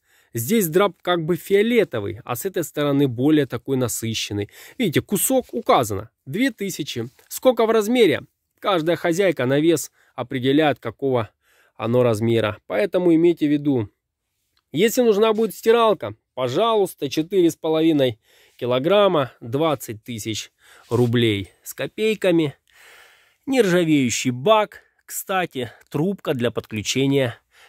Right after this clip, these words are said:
к водоснабжению. Дверка, люк, здесь заправка, кнопки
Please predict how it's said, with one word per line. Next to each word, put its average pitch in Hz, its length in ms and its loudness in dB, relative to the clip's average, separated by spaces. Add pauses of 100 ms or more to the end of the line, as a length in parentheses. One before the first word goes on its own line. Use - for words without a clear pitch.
(120)
к - 120 -6
водоснабжению. 107 1300 0 (640)
Дверка, 135 600 0
люк, 190 340 -2 (220)
здесь 107 480 -2
заправка, 131 760 -2
кнопки 110 500 -6